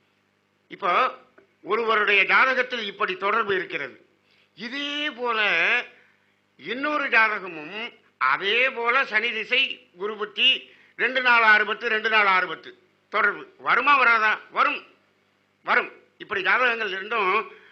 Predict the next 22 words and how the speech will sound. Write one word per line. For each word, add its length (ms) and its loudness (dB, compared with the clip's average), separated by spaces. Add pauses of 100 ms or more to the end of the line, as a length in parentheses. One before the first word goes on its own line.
நமக்கு 280 -2
at 200 0
a 60 0
time-ல 300 0
கிடைக்குதோ 320 -4
இல்லை, 100 0
இப்ப 160 -4
நம்ம 320 4
ஆய்வுக்காக 360 -2
நம்ம 180 -2
சிந்தனைக்கு 440 -4
எடுத்துக்கிறோம். 360 -14 (920)
இதில் 580 -2 (180)
அந்த 180 0
முதல் 300 -2
நபர் 280 2
இருக்கிறாரே, 680 0 (240)
அவருக்கு 440 0 (640)
அந்த 200 -4
சனி 300 -8
திசையில் 840 -12 (240)
இந்த 320 -4